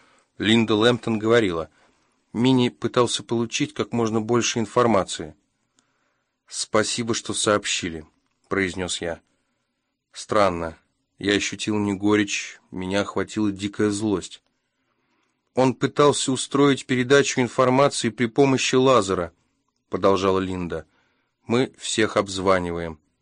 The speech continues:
Мы не понимаем. Если София была спасителем, как она могла умереть?»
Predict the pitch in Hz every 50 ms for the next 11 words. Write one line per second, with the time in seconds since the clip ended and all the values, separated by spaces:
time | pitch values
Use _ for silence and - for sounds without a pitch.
0 | _ _ _ _ _ _ _ _ _ _ _ _ _ _ _ _ _ - 104 101
1 | 98 95 95 - - 117 120 117 101 90 82 80 78 78 78 80 _ _ _ _
2 | _ _ _ _ _ _ _ _ _ _ _ _ _ _ _ _ _ _ _ _
3 | _ - 76 95 98 - - 107 110 104 - _ - - - - 107 - - -
4 | 110 95 90 85 98 98 95 92 87 - - - 98 92 - - 120 113 - 104
5 | 98 90 90 - - - 104 92 - - 92 92 90 90 87 85 85 85 80 78
6 | 80 90 92 95 92 85 78 - -